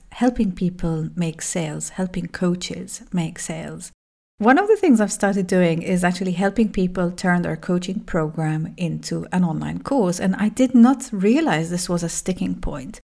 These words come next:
I have a degree in education, and I have actually in the past been involved in the national curriculum development. So when they were developing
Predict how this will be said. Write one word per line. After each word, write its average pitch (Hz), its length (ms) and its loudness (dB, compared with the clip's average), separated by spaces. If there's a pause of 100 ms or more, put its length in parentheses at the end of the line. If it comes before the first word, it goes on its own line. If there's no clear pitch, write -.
(100)
I 302 460 2
have 233 560 2
a 196 240 -2
degree 208 380 0
in 220 100 2
education, 196 840 -2 (100)
and 180 360 2
I 175 120 -2
have 190 200 0
actually 220 400 0
in 190 140 2
the 196 100 0
past 180 520 -2
been 185 240 4
involved 180 800 2
in 165 640 0
the 190 60 2
national 180 500 0
curriculum 196 600 2
development. 165 600 -2
So 175 180 -2
when 175 140 0
they 175 120 0
were 175 180 0
developing 170 680 -2